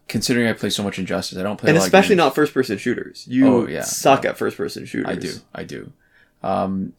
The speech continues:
Speaker 1: but there's something about, again, it's all user interface, right?
Speaker 2: Yeah.
Speaker 1: Like, when you talk about, so this is what, what's so, so amazing to me. Uh, so we went to the, we've been to those cafes as a family.
Speaker 2: Yeah.
Speaker 1: And it's,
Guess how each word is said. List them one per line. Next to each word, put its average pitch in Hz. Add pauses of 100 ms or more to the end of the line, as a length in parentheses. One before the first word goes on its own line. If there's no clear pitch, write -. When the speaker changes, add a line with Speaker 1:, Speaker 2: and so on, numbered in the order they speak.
(100)
Speaker 1:
but 117
there's 117
something 180
about, 120 (200)
again, 147
it's 110
all 151
user 127
interface, -
right? 71
Speaker 2:
Yeah. 135 (280)
Speaker 1:
Like, 113
when 131
you 156
talk 180
about, 139 (200)
so -
this 240
is 294
what, 226
what's 185
so, 180
so -
amazing 127
to 90
me. - (280)
Uh, -
so 147
we 127
went 151
to 190
the, 165
we've 131
been 160
to 175
those 131
cafes 98
as 90
a 90
family. 53 (100)
Speaker 2:
Yeah. 98 (160)
Speaker 1:
And 101 (720)
it's, -